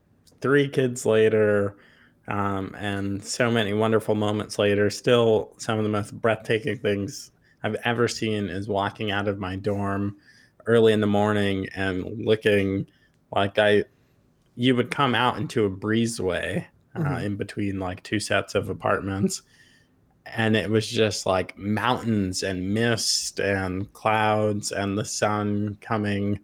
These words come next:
Speaker 2: Hmm.
Speaker 1: Uh, well, the sun wouldn't come out from, like, where I could see the mountains. It would be, like, to my right,
Speaker 2: Okay.
Speaker 1: uh, which is, is, of course, east. But, um, yeah,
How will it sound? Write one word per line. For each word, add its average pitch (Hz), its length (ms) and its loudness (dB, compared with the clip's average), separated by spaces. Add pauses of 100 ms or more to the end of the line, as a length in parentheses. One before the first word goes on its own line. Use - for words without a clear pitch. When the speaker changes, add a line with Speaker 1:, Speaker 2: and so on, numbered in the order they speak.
(120)
Speaker 2:
Hmm. 131 280 -10
Speaker 1:
Uh, 117 140 0
well, 120 100 6
the 117 80 0
sun 139 240 4
wouldn't 120 200 2
come 117 180 2
out 101 300 0 (640)
from, 107 220 2
like, 95 200 -4
where 107 220 6
I 98 80 4
could 104 200 -4
see 110 220 -2
the 104 100 0
mountains. 113 480 0
It - 140 2
would 101 180 4
be, 98 380 -2 (380)
like, - 200 -20
to 110 240 2
my 98 360 -2
right, 92 520 -4 (380)
Speaker 2:
Okay. 143 140 -8
Speaker 1:
uh, 92 180 -2
which 98 220 -10
is, 90 340 -4
is, 98 100 -8
of 95 160 -4
course, 98 280 2
east. 101 420 -4
But, 95 300 0 (600)
um, 95 540 0 (920)
yeah, 85 440 0